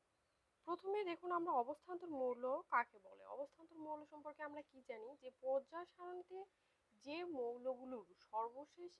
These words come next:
ইলেকট্রন অরবিটালে প্রবেশ, ডি অরবিটালে প্রবেশ করে, তাদেরকে কি বলা হয়? ডি ব্লক মৌল। তাহলে আমরা কি করব? প্রথমে ডি ব্লক মৌলের সংজ্ঞাটা লিখব। তাহলে কি জানি আমরা, যে পর্যায় সারণীতে,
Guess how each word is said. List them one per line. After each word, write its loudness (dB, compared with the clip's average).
ইলেকট্রন -6
অরবিটালে -4
প্রবেশ, -12
ডি -2
অরবিটালে 2
প্রবেশ -12
করে, -16
তাদেরকে 4
কি -14
বলা 2
হয়? -6
ডি -8
ব্লক -6
মৌল। -10
তাহলে 0
আমরা -4
কি -14
করব? -8
প্রথমে -10
ডি -16
ব্লক -2
মৌলের -6
সংজ্ঞাটা 6
লিখব। -4
তাহলে -6
কি -14
জানি 2
আমরা, -2
যে -6
পর্যায় -2
সারণীতে, -2